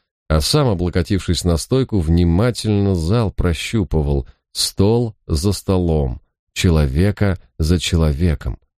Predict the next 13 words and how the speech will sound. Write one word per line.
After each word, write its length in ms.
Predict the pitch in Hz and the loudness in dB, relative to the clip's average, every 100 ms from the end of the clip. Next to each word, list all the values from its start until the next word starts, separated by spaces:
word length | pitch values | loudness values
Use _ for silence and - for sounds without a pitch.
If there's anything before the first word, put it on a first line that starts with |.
| _ _ _ _ _ | _ _ _ _ _
Офицеры 640 | 62 69 73 - 101 107 92 | -2 0 -2 0 0 2 2
с 40 | |
женщинами 600 | 78 98 92 - 87 87 | 2 0 0 0 0 0
какие-то, 680 | - 78 90 85 - 80 73 _ _ | -2 -4 0 0 2 0 -2 _ _
хорошо 400 | 95 90 80 92 | 0 0 0 0
одетые 440 | 85 80 82 78 73 | 2 2 0 0 0
гражданские, 1040 | 71 73 65 69 95 98 - 95 87 82 - _ _ | 0 0 0 0 0 0 -2 0 0 0 -4 _ _
и, 80 | 82 | -4
что 240 | 76 - 87 | -2 0 0
очень 360 | 87 85 80 | 0 0 2
досадно, 600 | 76 76 - 95 82 80 | 2 0 0 0 2 2
много 600 | 73 71 71 82 101 85 | 2 2 2 2 2 2
людишек — 640 | 80 76 95 104 - 69 | 0 0 -2 -4 -6 -10